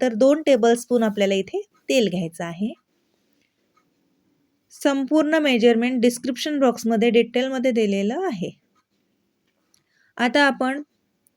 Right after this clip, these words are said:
याच्यामध्ये साखर घालतोय तीस ग्रॅम आणि टेबलस्पूनने म्हणाल तर तीन टेबलस्पून आपल्याला इथे साखर घालायची आहे.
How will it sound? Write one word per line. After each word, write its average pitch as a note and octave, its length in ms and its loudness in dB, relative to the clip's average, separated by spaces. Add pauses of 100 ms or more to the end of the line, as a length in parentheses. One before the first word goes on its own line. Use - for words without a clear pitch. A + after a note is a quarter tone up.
(220)
याच्यामध्ये C4 680 0 (1160)
साखर B3 460 0
घालतोय A3+ 560 2 (280)
तीस C#4 300 2 (180)
ग्रॅम G3 340 2 (640)
आणि G#3 400 2 (800)
टेबलस्पूनने C4 720 2
म्हणाल C4 440 2
तर C4 140 2 (180)
तीन D4 260 6 (340)
टेबलस्पून G#3+ 680 2
आपल्याला G#3+ 360 0
इथे G3+ 280 -2 (160)
साखर A3+ 460 0
घालायची A#3+ 480 -2
आहे. B3 300 -4